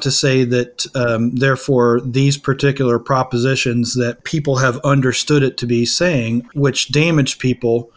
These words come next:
are therefore true. Um, and it's also, but that the Bible is a, this collection of, of writings that we believe articulates a story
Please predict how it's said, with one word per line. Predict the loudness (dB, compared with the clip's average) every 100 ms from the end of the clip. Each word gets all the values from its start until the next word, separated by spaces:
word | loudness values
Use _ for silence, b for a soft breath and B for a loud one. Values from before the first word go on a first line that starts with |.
| b
are | 0 2
therefore | 2 2 2 0 2 4 2 0 -6 _
true. | -4 2 4 4 2 -2 B B B B _ 0
Um, | 2 2 2
and | 2
it's | 2 4
also, | 2 4 4 4 2 -2 -2
but | -2 -2 -2
that | -2 0
the |
Bible | 2 4 6 4 4
is | 6 6 2 0
a, | 2 4 2 -4 _ -14 -10 -10 -4
this | -2 -2
collection | -2 0 2 2 0 0 2 2
of, | 2 0 0 -4 -8 -4
of | -2 0 0
writings | 2 4 2 2 0 -2 -6 B B B
that | -4 2
we | 2
believe | 2 2 4 4 2 2 0
articulates | -2 -2 0 -2 0 0 2 0 -4
a |
story | -6 -2 0 2 2 2